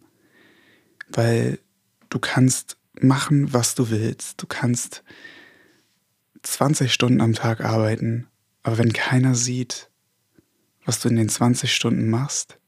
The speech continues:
ist es umsonst. Und ich glaube, das ist halt so ein Thema, was ganz, ganz viele Leute vergessen, die sich beispielsweise darüber aufregen, dass sie, äh,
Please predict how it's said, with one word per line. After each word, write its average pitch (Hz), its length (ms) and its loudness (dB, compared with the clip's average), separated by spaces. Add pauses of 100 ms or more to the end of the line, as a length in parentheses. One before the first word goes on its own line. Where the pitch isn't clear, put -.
(960)
ist - 140 -4
es 117 140 2
umsonst. - 580 -2 (1300)
Und - 80 4
ich 120 100 4
glaube, 127 500 4 (360)
das 123 200 0
ist - 140 -4
halt 131 140 4
so 123 200 0
ein 117 240 0
Thema, 131 560 4
was 131 220 -2
ganz, 123 200 0
ganz 123 200 2
viele 117 200 0
Leute 113 280 2
vergessen, 117 680 -2 (120)
die 117 80 0
sich 110 160 -2
beispielsweise 113 840 -2 (1080)
darüber 117 320 2
aufregen, 120 600 2
dass 113 160 -4
sie, 120 440 -6 (1600)
äh, - 380 -14